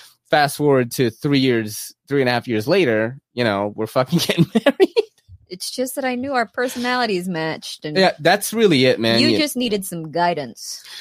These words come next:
Speaker 1: Well, the thing is, is, like, is, like, um, we don't fight ever.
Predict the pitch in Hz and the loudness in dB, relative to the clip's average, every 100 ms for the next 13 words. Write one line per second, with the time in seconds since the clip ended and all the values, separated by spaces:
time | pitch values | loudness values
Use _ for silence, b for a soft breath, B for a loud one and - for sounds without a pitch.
0 | B 196 240 240 240 254 269 302 214 170 | B 4 4 4 2 2 4 4 4 4
1 | 170 160 151 - - _ _ - 151 156 | 4 6 4 0 -12 _ _ -2 0 2
2 | 147 135 117 _ _ - 123 120 117 104 | 2 2 -2 _ _ -2 2 2 0 -4
3 | - _ _ _ _ 120 123 156 226 180 | -10 _ _ _ _ -12 -2 2 2 -2
4 | 131 156 190 - - 135 123 - 95 78 | 0 2 2 -2 -2 0 0 -2 -6 -8
5 | 64 | -14